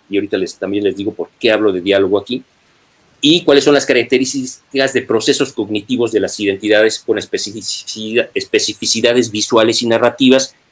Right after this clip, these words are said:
que pueden dialogar? Porque, eh, haberme metido en la epistemología genética me hace pensar en los,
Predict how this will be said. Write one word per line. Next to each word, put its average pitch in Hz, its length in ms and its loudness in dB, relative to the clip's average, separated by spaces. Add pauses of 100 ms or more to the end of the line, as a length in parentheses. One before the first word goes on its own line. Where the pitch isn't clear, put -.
(120)
que 104 80 2
pueden 101 320 2
dialogar? 85 480 -4 (580)
Porque, 143 500 4
eh, 127 560 8
haberme 151 440 4
metido 156 420 4
en 123 80 2
la 113 60 2
epistemología 113 680 0
genética 131 600 -2
me 120 140 0
hace 120 200 0
pensar 110 460 0
en 107 120 -2
los, 92 320 -6